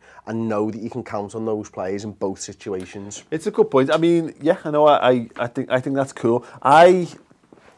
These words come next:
Speaker 2: I think Swansea are, are probably the perfect example for it. I think if we had West Brom now, I think we might see a bit more change, and I think we naturally will see a slightly different approach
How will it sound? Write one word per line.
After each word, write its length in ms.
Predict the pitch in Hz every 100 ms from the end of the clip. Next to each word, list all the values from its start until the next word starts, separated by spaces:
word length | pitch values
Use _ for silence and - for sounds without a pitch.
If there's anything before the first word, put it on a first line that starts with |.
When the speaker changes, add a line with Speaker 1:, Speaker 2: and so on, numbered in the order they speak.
| -
Speaker 2:
I 40 | 127
think 180 | 143
Swansea 500 | 135 104 92 101 101 104
are, 80 |
are 60 | 101
probably 300 | - 101 104
the 80 | 98
perfect 360 | - 104 104 107
example 300 | 104 101 107
for 160 | 117
it. 40 | 113
I 60 |
think 160 | 117 117
if 100 | 113
we 100 | 113
had 120 | 110
West 280 | 110 107 -
Brom 320 | 107 110 120 _ _ _
now, 300 | 120 123 170 202 _ _ _ _ -
I 60 |
think 160 | 113 110
we 60 | 110
might 340 | 104 107 -
see 180 | - 110
a 40 |
bit 160 | 104 104
more 140 | 110
change, 280 | 110 113 104
and 80 | 104
I 40 |
think 140 | 107 85
we 120 | 104
naturally 380 | 95 101 - 98
will 160 | 95 95
see 180 | - 98
a 40 |
slightly 360 | - 92 - 92
different 380 | 98 - 101
approach 500 | - - 95 90 -